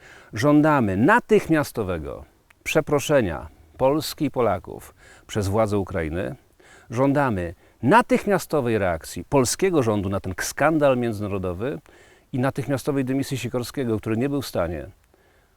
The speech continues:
zareagować na te podłe słowa pana Kuleby. Przyjaźń Polski i Ukrainy jest warunkiem pokoju w tej części Europy.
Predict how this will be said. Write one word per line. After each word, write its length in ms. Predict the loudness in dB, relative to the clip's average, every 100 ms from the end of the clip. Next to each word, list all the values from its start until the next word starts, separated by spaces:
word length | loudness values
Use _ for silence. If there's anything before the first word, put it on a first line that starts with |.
| -6
zareagować 800 | 0 2 2 2 0 0 -4 -10 -16 _ -6
na 100 | -4
te 120 | -4
podłe 340 | -2 -2 -2
słowa 460 | -2 -4 -2 -2 -4 -12 _ _
pana 360 | -4 -2 -4 -6
Kuleby. 360 | -4 -4 -6 -14 -20 _ _ -20 -20 -20 -20 _ _
Przyjaźń 460 | 2 6 8 8 6
Polski 440 | 6 2 2 2
i 20 |
Ukrainy 480 | 2 4 4 4 4
jest 240 | 4 2 0
warunkiem 580 | 0 2 2 2 -2
pokoju 580 | -2 -4 0 2 2 0 -4
w 80 | -4
tej 160 | -2 0
części 340 | -2 -2 -2
Europy. 340 | 0 -2 -4